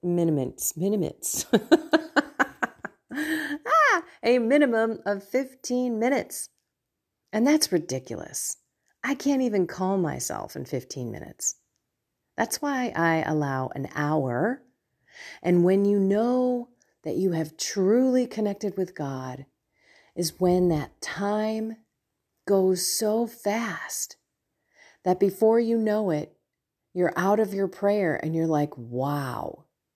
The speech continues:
that was no time." But it was beautiful. It gave you this sense of peace, this sense of joy and love and mercy to love yourself and to love others and to love God.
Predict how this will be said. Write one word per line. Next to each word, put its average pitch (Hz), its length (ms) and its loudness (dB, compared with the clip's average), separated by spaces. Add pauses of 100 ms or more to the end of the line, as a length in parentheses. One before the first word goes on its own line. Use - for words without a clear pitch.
that 156 220 0
was 156 240 -4 (120)
no 147 540 0
time." 151 840 -8 (600)
But 156 100 2
it 156 80 4
was 156 180 0
beautiful. 190 840 2 (420)
It 151 160 -6
gave 151 200 4
you 143 100 -2
this 131 200 0
sense 143 300 -2
of - 180 -14
peace, 220 400 -2
this - 260 -2
sense 139 300 -2
of 131 220 -6
joy 202 560 2
and 127 240 -2
love 202 480 2
and 131 220 -2
mercy 208 840 0 (1080)
to 165 120 4
love 196 320 4
yourself 202 580 2
and 160 120 -6
to 165 100 -4
love 175 300 0
others 190 420 -2
and 156 140 -4
to 139 100 -6
love 190 380 2
God. 185 520 -2